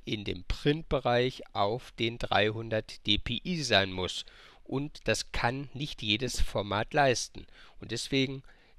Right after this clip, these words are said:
ist hier das B-M-P-Dateiformat hinterlegt, das kann das. Und wenn ich jetzt auf Speichern drücke,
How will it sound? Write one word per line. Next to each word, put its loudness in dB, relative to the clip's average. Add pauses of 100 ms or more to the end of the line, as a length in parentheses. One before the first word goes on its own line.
ist -2
hier 2
das -4
B-M-P-Dateiformat 0 (180)
hinterlegt, 0 (120)
das 0
kann 0
das. 0 (320)
Und -8
wenn -2
ich -6
jetzt -4
auf -12
Speichern 0
drücke, -2